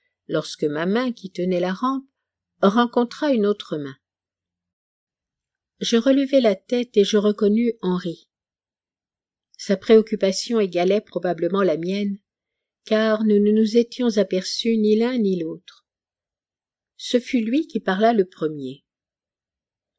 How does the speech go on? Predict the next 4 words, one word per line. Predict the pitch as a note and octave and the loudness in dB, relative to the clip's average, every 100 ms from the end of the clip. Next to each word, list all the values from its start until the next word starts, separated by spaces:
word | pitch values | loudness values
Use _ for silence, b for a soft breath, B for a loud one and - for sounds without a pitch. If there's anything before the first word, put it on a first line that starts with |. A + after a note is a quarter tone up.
| _ | _
Vous | F3+ A#3 C4+ A3 | -2 0 0 0
ici, | G3 - F#4+ | -6 -4 -2
mademoiselle ? » | E4+ G3 F#3+ F#3+ A#3 D#4+ | -2 -2 -2 -2 0 -2
s'écria-t-il. | - A#3 - G#3 G3+ G3+ - D4 | -4 -10 -4 0 0 -2 -8 -8